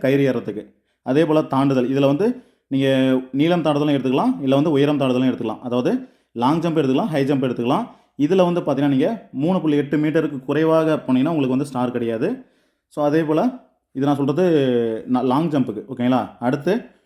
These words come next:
மூணு புள்ளி எட்டு மீட்டர் மற்றும் அதற்கு அதிகமாக நாலரை மீட்டருக்கு குறைவா தாண்டினீங்க அப்படின்னா சிங்கிள் மதிப்பெண்ணும், நாலரை மீட்டர் தாண்டிட்டீங்க அப்படின்னா டபுள் மதிப்பெண், அதாவது டபுள் ஸ்டார் கொடுப்பாங்க. டபுள் ஸ்டாருக்கு எட்டு மதிப்பெண், சிங்கிள் ஸ்டாருக்கு நாலு மதிப்பெண்.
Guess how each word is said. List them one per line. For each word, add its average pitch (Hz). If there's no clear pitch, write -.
மூணு 175
புள்ளி 165
எட்டு 143
மீட்டர் 156
மற்றும் 139
அதற்கு 147
அதிகமாக 147
நாலரை 143
மீட்டருக்கு 147
குறைவா 143
தாண்டினீங்க 131
அப்படின்னா 117
சிங்கிள் 156
மதிப்பெண்ணும், 135
நாலரை 151
மீட்டர் 175
தாண்டிட்டீங்க 156
அப்படின்னா 143
டபுள் 151
மதிப்பெண், 131
அதாவது 131
டபுள் 151
ஸ்டார் 135
கொடுப்பாங்க. 113
டபுள் 135
ஸ்டாருக்கு 135
எட்டு 143
மதிப்பெண், 143
சிங்கிள் 143
ஸ்டாருக்கு 131
நாலு 127
மதிப்பெண். 107